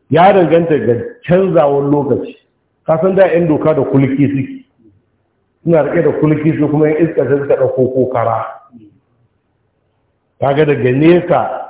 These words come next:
mai kulki sai ya matso kusa da kai ne zai kwala maka. Shi kuma tun daga nesa zai make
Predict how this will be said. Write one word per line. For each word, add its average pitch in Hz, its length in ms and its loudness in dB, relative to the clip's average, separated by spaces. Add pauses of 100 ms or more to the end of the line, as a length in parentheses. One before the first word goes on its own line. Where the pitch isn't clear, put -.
(160)
mai 123 140 2
kulki 156 400 0
sai 156 120 -2
ya 160 160 6
matso 170 240 2
kusa 160 220 0
da 143 100 -4
kai 151 80 -2
ne 147 100 -2
zai 143 200 -2
kwala 143 360 0
maka. 123 280 -4 (400)
Shi - 180 -4
kuma 170 180 0 (120)
tun 208 180 0
daga 147 200 2
nesa 139 260 -2
zai 147 160 2
make 139 220 0